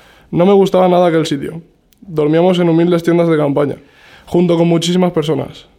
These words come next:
Ya no tenía una habitación para mí solo. Compartía tienda con tres personas más. Ya no iba a escuela. La comida era mínima y nos duchamos una vez por semana.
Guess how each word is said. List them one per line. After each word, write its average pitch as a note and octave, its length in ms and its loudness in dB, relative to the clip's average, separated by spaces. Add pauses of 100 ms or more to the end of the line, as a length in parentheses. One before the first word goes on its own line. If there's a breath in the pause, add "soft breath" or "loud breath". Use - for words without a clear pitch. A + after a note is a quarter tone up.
(320)
Ya F3 220 0
no G3 120 2
tenía F#3 280 2
una F#3 100 2
habitación E3+ 500 0
para D#3+ 200 -2
mí D#3+ 100 0
solo. - 320 -6 (460 soft breath)
Compartía D#3 440 0
tienda G3 220 0
con E3 140 0
tres E3 160 -2
personas E3 340 -2
más. B2+ 300 -8 (320)
Ya F3 200 -2
no G3+ 80 2
iba G3 120 2
a - 20 2
escuela. - 320 -2 (320)
La D3+ 160 -2
comida E3+ 280 2
era F#3+ 120 2
mínima D#3 400 -2 (540 soft breath)
y D#3+ 80 0
nos E3 100 0
duchamos E3+ 480 0
una F3 200 2
vez E3+ 120 2
por E3 160 -2
semana. C#3+ 340 -2